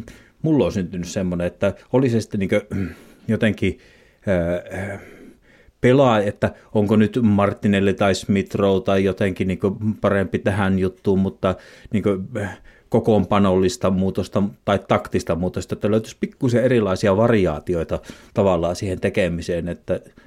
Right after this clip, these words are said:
ei mentä sillä, o-, onko sulla syntynyt tämmöistä kuvaa?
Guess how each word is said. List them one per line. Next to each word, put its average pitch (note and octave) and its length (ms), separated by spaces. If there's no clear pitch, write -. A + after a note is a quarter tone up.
ei B2 200
mentä A2+ 300
sillä, F2+ 260
o-, - 240
onko C3 180
sulla C#3 200
syntynyt E2+ 500
tämmöistä F2 400
kuvaa? G2 420